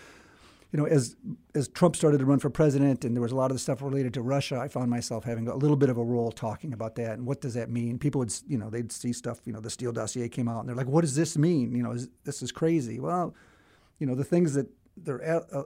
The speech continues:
alleging actually do happen. Whether they happen to Trump or not, you know, remains to be seen. We don't know. It depends on the sources, blah, blah, blah.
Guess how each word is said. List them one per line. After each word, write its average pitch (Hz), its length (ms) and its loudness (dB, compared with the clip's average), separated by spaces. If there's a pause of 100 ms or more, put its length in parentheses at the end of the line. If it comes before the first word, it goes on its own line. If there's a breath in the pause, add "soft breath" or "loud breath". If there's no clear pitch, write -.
alleging 156 480 2
actually 139 280 0
do 131 280 2
happen. 147 400 2
Whether 127 180 -2
they 123 140 -2
happen 135 280 -2
to 113 40 -4
Trump 180 300 -2
or 139 60 0
not, 123 360 -4
you - 80 -6
know, 120 260 -8
remains 127 340 -4
to 120 40 -10
be 120 80 -8
seen. 123 280 -2
We 120 80 2
don't 120 180 -4
know. 117 160 -4
It 117 60 -8
depends 110 260 -10
on - 60 -14
the - 60 -14
sources, 120 380 -8
blah, - 240 -20
blah, - 80 -18
blah. - 160 -16